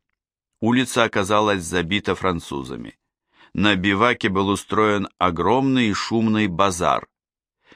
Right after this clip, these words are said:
Перед каждым домом возвышалась большая куча награбленных вещей.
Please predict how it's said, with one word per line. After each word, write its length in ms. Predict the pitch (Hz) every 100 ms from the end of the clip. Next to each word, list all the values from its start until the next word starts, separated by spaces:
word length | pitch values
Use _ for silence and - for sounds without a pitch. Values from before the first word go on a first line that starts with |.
| _
Перед 280 | 101 101 -
каждым 500 | 113 107 95 101 87
домом 360 | 117 120 101
возвышалась 680 | 95 90 90 - 104 98 92
большая 540 | 98 95 - 110 104
куча 480 | 95 - 107 - 92 - _
награбленных 760 | 95 90 95 95 92 95 90 -
вещей. 500 | 87 - - 64